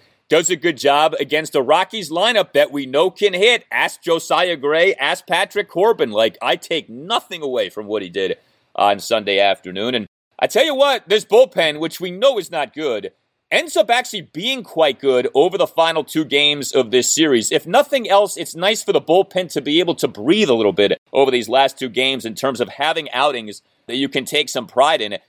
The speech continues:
The Nationals, we know the bullpen was not good in the nine eight loss on Friday night, but Ryan Harper and Sean Nolan in the six nothing loss on Saturday, five scoreless innings, and then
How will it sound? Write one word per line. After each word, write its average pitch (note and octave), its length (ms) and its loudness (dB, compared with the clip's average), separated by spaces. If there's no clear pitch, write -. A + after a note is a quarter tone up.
The C3 100 -2
Nationals, E3 480 -2
we C#3+ 80 -8
know E3+ 120 2
the F#3 80 -2
bullpen E3+ 360 0
was B2 140 -4
not D#3 200 0
good D#3+ 240 2
in C3+ 120 -6
the B2+ 80 -2
nine C#3 180 2
eight C#3 160 0
loss A#2+ 320 4
on A#2+ 160 -4
Friday B2+ 320 2
night, B2+ 240 -2
but G2 180 -10
Ryan C#3+ 240 2
Harper D3+ 380 0
and B2 100 -14
Sean D3 300 -2
Nolan C#3 340 0
in A2 140 -8
the G2+ 60 -4
six - 300 -4
nothing C3 460 0
loss - 340 4
on G#2+ 180 -4
Saturday, B2 500 -2
five A#2+ 280 0
scoreless A#2 460 -4
innings, C#3 320 -4
and G#2+ 180 -4
then A2+ 140 0